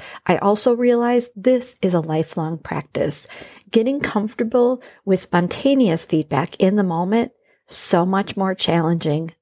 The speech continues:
than teaching it. But my goodness, opening ourselves up to it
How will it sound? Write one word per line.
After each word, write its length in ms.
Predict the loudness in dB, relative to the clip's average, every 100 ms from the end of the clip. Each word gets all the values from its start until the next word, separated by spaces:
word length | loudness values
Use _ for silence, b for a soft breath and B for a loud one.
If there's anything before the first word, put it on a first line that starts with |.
| -2
than 180 | 0
teaching 420 | 0 -2 -2 -4 -6
it. 220 | -8 -10 _ _ b b b b _
But 320 | 0 2 2
my 220 | 2 2 4
goodness, 600 | 2 2 2 2 0 -6
opening 400 | -2 -2 0 0
ourselves 480 | 0 -2 0 0 2
up 220 | 0 0
to 160 | 0 2
it 240 | 2 0